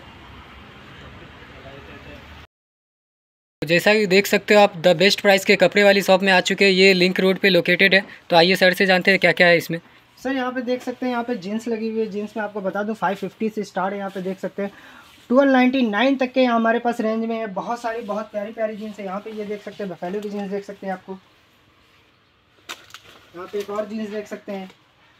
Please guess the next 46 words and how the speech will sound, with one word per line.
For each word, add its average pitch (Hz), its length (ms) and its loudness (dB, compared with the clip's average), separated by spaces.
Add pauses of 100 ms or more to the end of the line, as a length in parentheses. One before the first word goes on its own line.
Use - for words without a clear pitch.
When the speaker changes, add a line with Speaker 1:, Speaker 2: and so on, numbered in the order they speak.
(1300)
Speaker 2:
सेवन 220 240 -10
नाइंटी 233 320 -10
नाइन 220 280 -10
रुपीज़ 226 280 -16
की 233 100 -14
जी-, 214 280 -8
jeans 220 220 -8
है। 214 60 -6
आप 202 100 -6
देख 208 200 -4
सकते 214 240 -12
हैं, 175 120 -12
बहुत 214 260 -6
ही 226 60 -14
प्यारा 208 320 -6
color 214 240 -6
है, 208 80 -8
बहुत 208 280 -8
खूबसूरत 208 420 -10
है। 214 80 -8
ये 214 80 -10
आप 196 100 -16 (360)
back 190 220 -14
side 226 200 -10
से 233 100 -14
भी 220 100 -12
देख 214 180 -10
सकते 208 220 -14
हैं 208 80 -8
आप 196 80 -16
इसको। 180 220 -20 (3750)
यहाँ 202 140 -10
पे 240 120 -10
एक 233 80 -8
और 240 140 -4
jeans 247 220 -8
देख 233 180 -6
सकते 226 220 -10
हैं, 233 60 -8
इसका 220 220 -10
भी 240 120 -14
color 233 220 -6
देख 220 200 -6
सकते 214 220 -12
हैं 214 60 -10
आप। 214 120 -10